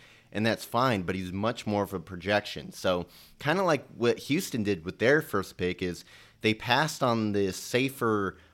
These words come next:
prospect for the guy who they thought maybe had a higher ceiling.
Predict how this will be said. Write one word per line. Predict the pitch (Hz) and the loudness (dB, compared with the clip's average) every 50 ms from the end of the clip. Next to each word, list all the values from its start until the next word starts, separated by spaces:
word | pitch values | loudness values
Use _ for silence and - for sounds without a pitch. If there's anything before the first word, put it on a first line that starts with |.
| _ _ | _ _
prospect | - 107 110 120 135 135 - - - 101 92 87 - - | 2 4 4 4 4 2 0 -2 0 0 0 0 -2 -6
for | - - 104 92 | -4 -2 -2 -2
the | 95 | 0
guy | 90 101 98 101 104 | 2 4 4 4 2
who | 101 104 98 | 0 -2 -2
they | 87 107 110 | 0 0 0
thought | 107 - 107 101 90 82 | 2 2 2 2 2 0
maybe | 95 95 90 98 | -2 -4 -2 -4
had | 101 101 92 90 | 0 0 0 0
a | 90 82 | 0 0
higher | 90 95 95 92 87 85 | 0 0 0 0 -2 -4
ceiling. | - - - 98 98 95 90 78 71 78 | -8 -8 -6 -4 -4 -4 -4 -6 -8 -12